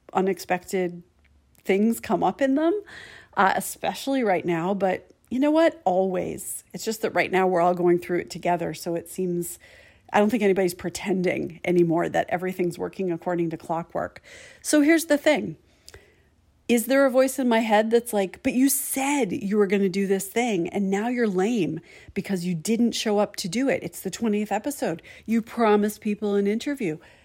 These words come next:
You know, there are at least three people who listen to this podcast, and they're <laughs> gonna be very disappointed. What is your problem? That voice does exist in me, but I've practiced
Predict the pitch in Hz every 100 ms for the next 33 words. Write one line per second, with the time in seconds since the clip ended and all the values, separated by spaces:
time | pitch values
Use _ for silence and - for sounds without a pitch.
0 | _ - 190 180 175 - - _ 185 247
1 | 285 254 185 202 220 320 233 - 226 240
2 | 214 294 233 190 180 208 208 196 185 170
3 | 165 - 320 311 190 170 - 196 202 214
4 | 233 247 233 233 202 196 214 240 208 -
5 | 214 247 330 330 160 165 214 - - -
6 | _ _ _ _ - 247 277 339 339 339
7 | 311 294 320 311 320 320 349 269 185 -
8 | 175 - _ _ _ - 214 370 381 392
9 | 381 - 175 151 208 214 220 190 - 170
10 | 165 175 - 175 185 202 233 294 _ _
11 | _ _ _ _ _ _ _ 202 262 269
12 | - _ _ - 277 269 - - 285 -
13 | 320 311 -